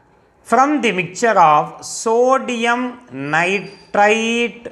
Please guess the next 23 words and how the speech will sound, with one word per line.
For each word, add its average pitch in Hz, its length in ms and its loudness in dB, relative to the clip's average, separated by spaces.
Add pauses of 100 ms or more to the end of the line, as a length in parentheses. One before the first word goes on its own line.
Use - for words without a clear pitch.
and 185 640 -2
H 175 380 -2
C 131 420 -6
L. 113 800 -4 (1300)
Sodium 269 840 0
nitrite 214 920 -2
undergo 180 460 -2
ionization 202 880 -2
gives 165 260 -4
N 156 320 -6
A 202 160 0
plus 180 440 -4
and 160 260 0
N 139 260 -2
O 160 140 0
two 151 200 -6
minus, 127 520 -4 (520)
H 185 340 -2 (180)
plus 170 340 -2
and 139 260 0
H 139 380 -6
minus. 82 540 -10 (1500)
H 254 320 0